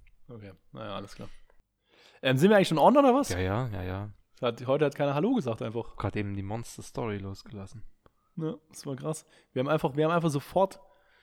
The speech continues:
Speaker 1: äh, wir sind einfach mit der Story eingestiegen. Es hat nicht mal jemand Hallo gesagt. Heute ist total die Action-Folge auf jeden Fall.
Speaker 2: <laughs> Wa-,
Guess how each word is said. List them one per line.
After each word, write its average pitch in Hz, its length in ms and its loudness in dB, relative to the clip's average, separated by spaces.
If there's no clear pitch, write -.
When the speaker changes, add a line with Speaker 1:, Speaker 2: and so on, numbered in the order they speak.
Speaker 1:
äh, 156 320 -4
wir 147 180 -8
sind 165 120 -10
einfach 170 180 -2
mit 175 80 0
der 165 80 2
Story 202 280 0
eingestiegen. 139 320 -2
Es 127 60 -2
hat 139 120 0
nicht 185 140 -2
mal 185 80 4
jemand 156 220 2
Hallo 180 160 2
gesagt. 117 280 -2
Heute 143 200 0
ist - 140 -10
total 147 260 -2
die 151 80 0
Action-Folge - 580 4
auf - 100 -4
jeden 107 120 2
Fall. - 200 8
Speaker 2:
<laughs> - 800 -20
Wa-, 131 120 0